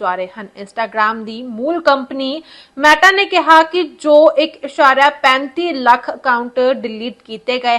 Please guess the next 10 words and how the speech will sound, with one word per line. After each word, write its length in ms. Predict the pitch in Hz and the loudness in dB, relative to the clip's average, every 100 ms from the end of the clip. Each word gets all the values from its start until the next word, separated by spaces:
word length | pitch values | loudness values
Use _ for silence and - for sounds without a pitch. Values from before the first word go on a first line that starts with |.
| 233 | -2
ਹਨ। 180 | 226 247 - | -6 -8 -10
ਇਹ 220 | 214 247 262 | -10 -10 -12
ਖਾਤੇ 680 | - - - - 226 240 277 - - - | -8 -6 -6 -4 -2 -2 -4 -10 -8 -6
ਅਪਮਾਨਜਨਕ 960 | 269 - 277 277 320 262 311 285 311 330 330 | -6 -4 2 2 2 2 2 2 0 -2 -4
ਟਿੱਪਣੀਆਂ 480 | 330 - 349 349 349 349 | -8 -6 -4 0 0 2
ਪੋਸਟ 360 | 320 349 349 | 2 2 -2
ਕਰ 300 | 339 285 269 | -4 2 2
ਰਹੇ 160 | 262 285 277 | 4 0 0
ਸਨ 240 | 277 269 277 | -2 -2 -2
ਤਾਂ 300 | 285 254 269 | 2 4 2